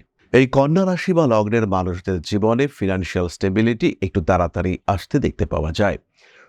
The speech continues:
প্রচুর পরিশ্রম, প্রচেষ্টা এবং ক্রিয়েটিভ বুদ্ধি এর মাধ্যমে কন্যা নিজের ক্ষেত্রটিকে তৈরি করেন। সাধারণত কন্যা রাশি বা লগ্নের মানুষরা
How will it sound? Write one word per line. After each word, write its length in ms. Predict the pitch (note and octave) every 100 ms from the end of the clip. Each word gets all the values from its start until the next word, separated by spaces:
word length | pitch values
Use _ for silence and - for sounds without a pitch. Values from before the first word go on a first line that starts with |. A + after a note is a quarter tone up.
| -
প্রচুর 340 | D3+ E3 G#3+
পরিশ্রম, 580 | F#3 F#3 F#3 - F#3 F3+
প্রচেষ্টা 600 | D#3 C3+ D3 - E3 D#3+ -
এবং 220 | A2+ A#2+
ক্রিয়েটিভ 360 | A2+ A2+ G#2+ G#2
বুদ্ধি 520 | F#2 G#2+ F#2+ A#2 A2 - _ _ -
এর 200 | C3+ B2
মাধ্যমে 480 | G2+ F#2 A2 G2 B2+
কন্যা 340 | G2 F2+ F#2
নিজের 300 | E2+ E2+ F2
ক্ষেত্রটিকে 600 | - E2+ G2 G2 G#2 C#3
তৈরি 320 | F#2 D#2+ E2+
করেন। 340 | - G2+ G#2 C2+ _ _ _
সাধারণত 540 | - C#3+ E3 F3+ F3
কন্যা 400 | F3 A#2 A2+ B2
রাশি 280 | A#2+ A2+ -
বা 120 | A2
লগ্নের 380 | G#2 F#2+ E2+ F#2
মানুষরা 520 | F2 F#2 G#2 - D3